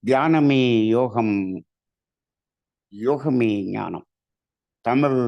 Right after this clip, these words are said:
ஆனந்த யோகம் வாழ்க வளமுடன். இன்றைய சிந்தனை வர்மமும் வாழ்வியலும்.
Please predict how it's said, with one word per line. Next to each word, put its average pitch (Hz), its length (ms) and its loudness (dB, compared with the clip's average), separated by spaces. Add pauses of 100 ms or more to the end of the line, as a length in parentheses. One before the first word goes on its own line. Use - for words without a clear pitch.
(200)
ஆனந்த 135 480 0
யோகம் 107 440 -4 (640)
வாழ்க 101 380 -8
வளமுடன். 82 500 -8 (1300)
இன்றைய 156 320 2
சிந்தனை 135 440 0 (1400)
வர்மமும் 175 680 2 (720)
வாழ்வியலும். 110 880 -2